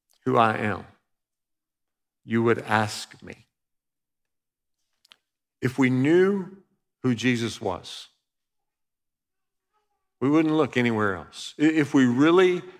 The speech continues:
grasped who Jesus is, if we really understood who Jesus is and what he's like,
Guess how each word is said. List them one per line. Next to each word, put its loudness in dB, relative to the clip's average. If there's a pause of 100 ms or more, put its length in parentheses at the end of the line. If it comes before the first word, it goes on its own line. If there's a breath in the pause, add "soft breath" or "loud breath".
(280)
grasped -2 (420)
who 0
Jesus -8 (680)
is, -6 (1200)
if -2
we 8
really 6
understood -2 (1500)
who 4
Jesus -6 (260)
is -6 (280)
and -10
what -2
he's -8
like, -6